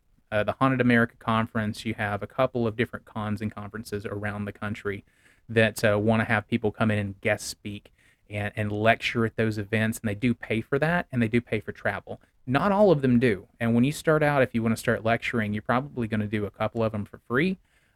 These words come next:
but, uh, eventually you'll be able to start charging for different things. There's also town fairs, uh, different things around Halloween that, uh, that libraries do, but lecturing generally starts with the publication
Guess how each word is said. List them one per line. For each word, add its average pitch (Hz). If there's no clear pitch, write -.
but, 117
uh, 117
eventually 160
you'll 123
be 117
able 117
to 104
start -
charging 113
for -
different 110
things. 110
There's 120
also 135
town 107
fairs, 139
uh, 107
different 123
things 120
around 107
Halloween 110
that, -
uh, 98
that -
libraries 117
do, 117
but 131
lecturing 143
generally 120
starts 113
with 113
the 113
publication 110